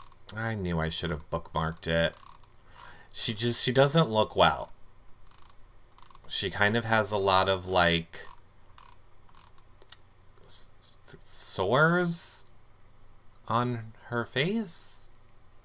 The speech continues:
"I think Jackson's cooking is poisoning Holly." Now, I would not be surprised to find that out either.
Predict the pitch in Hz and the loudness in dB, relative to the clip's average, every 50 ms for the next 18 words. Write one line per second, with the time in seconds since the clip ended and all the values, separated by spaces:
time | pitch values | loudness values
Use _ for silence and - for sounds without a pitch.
0 | - - - - - - - - - - - - - - - - - - - - | -20 -20 -20 -20 -20 -20 -20 -20 -20 -20 -20 -18 -20 -20 -20 -20 -20 -20 -20 -20
1 | - - - - - - - - - - - - - - - - - - - - | -20 -20 -20 -20 -20 -20 -20 -20 -20 -20 -20 -20 -20 -20 -20 -20 -20 -18 -18 -18
2 | - - - - - - - - - - - - - - - - 107 123 123 156 | -16 -18 -18 -18 -20 -20 -20 -18 -18 -18 -16 -14 -14 2 8 8 10 10 8 8
3 | 165 165 160 - 127 123 123 - - - 117 104 92 - - - 113 - - 107 | 4 4 6 8 10 10 10 8 4 0 0 -2 -2 -2 0 0 0 2 0 0
4 | 98 92 87 85 - - 101 98 98 98 87 90 82 80 80 78 85 85 80 78 | 0 0 0 0 0 4 6 6 6 6 6 4 2 2 2 2 2 2 4 2
5 | 78 78 - - - 110 131 139 143 147 147 - 127 135 147 143 135 123 139 143 | 0 -2 -4 -6 2 6 8 8 8 8 6 8 8 8 8 6 4 4 4 4
6 | 147 139 - 143 139 135 123 - - 120 - 120 123 123 117 107 - - 92 - | 4 4 4 2 2 4 4 4 2 2 2 4 6 6 6 6 2 0 0 2
7 | 104 98 92 98 107 110 98 90 87 85 85 82 - - 98 101 87 80 76 73 | 2 4 4 4 4 6 6 8 8 6 6 4 0 0 0 2 2 2 2 0
8 | 73 - | -2 -6